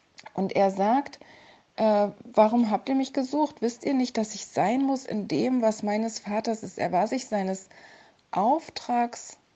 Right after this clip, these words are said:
bewusst. Er hatte diese, diese Sehnsucht im Herzen,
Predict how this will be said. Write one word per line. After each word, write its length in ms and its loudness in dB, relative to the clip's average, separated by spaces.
bewusst. 720 -6
Er 160 -2
hatte 260 0
diese, 420 -2
diese 260 -4
Sehnsucht 760 -2
im 180 -4
Herzen, 880 -2